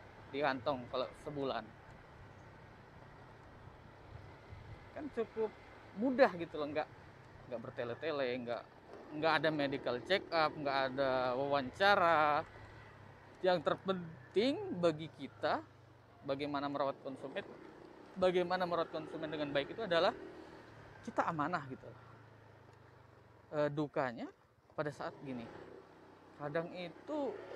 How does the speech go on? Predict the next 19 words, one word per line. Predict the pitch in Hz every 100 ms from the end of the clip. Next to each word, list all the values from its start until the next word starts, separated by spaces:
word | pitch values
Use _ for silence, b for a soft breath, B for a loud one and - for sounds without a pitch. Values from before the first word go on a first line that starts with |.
| 160
barang | 170 175 240 262
tuh | 294 226
rusak, | - 170 - 180
kita | -
bawa | 185 165 185
barang | 170 170 170
tuh | 156
rusak, | 143 - 120 - -
nggak | 175
apa-apa, | 233 262 185
ganti | 170 180 220
aja. | 226 175 151 - - - - - - - - - -
Saya | - -
pernah | - 190
ganti | 185 185
barang | 165 165 165 160
sampai | 170 - 156
dua | 156 151
ratus | 147 151